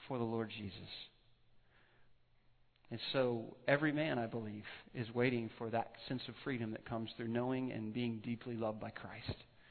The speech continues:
And second, and I would just give a word to the women. Many of you are here to support your husband. Many of you are here because God has called you to some sort of ministry. But I wanna, I wanna specifically call your attention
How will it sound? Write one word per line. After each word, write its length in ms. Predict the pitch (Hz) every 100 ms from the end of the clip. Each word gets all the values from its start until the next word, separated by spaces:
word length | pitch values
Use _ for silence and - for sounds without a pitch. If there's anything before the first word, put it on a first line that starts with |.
| - - - - - - - -
And 100 | 123 -
second, 280 | 151 151 156
and 120 | 127
I 60 | 127
would 140 | 123
just 160 | 123 -
give 160 | 117
a 20 |
word 380 | 117 113 123 123
to 100 | 143
the 100 | 127
women. 420 | 120 113 107 104 98 - - - - - - - 131
Many 220 | 127 127
of 80 | 123
you 120 | 123
are 80 | 113
here 340 | 123 127 131
to 180 | 131 117 -
support 460 | 123 - 131 135 - - - - - - -
your 160 | 127 123
husband. 560 | 127 127 123 139 160 156 - - - - - -
Many 180 | 123 127
of 80 | 120
you 140 | 120
are 60 | 117
here 200 | 113 131
because 220 | 131 123 -
God 140 | 123
has 80 | 120 -
called 180 | 127 120
you 100 | 120
to 80 | 113 -
some 80 | 123 -
sort 160 | 120
of 80 | 110
ministry. 380 | 113 120 - 139
But 140 | 135
I 60 | 143
wanna, 240 | 185 190 -
I 40 |
wanna 200 | 160 156 -
specifically 800 | - 120 151 139 - 143 139 139 - - - - - - - -
call 220 | 151 143
your 160 | 143 135
attention 580 | 127 - 131 - 120